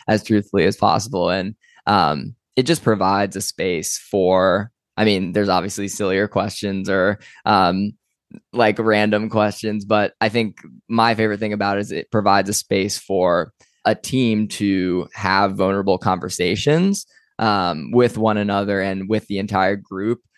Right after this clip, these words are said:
that are sanctioned by that kind of game and that moment, um, which I don't think,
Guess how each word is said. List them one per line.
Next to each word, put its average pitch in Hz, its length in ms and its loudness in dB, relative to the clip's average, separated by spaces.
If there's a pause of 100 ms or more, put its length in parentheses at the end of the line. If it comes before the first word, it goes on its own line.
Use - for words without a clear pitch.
(180)
that 101 200 4
are 92 520 2 (220)
sanctioned 104 840 -2
by 90 400 2
that 87 240 -2
kind 87 240 -2
of 90 140 -10
game 78 320 -2
and 82 160 -4
that 82 160 0
moment, 87 580 0 (280)
um, 87 320 0
which 110 140 2
I 101 100 2
don't 90 260 -2
think, 98 260 -4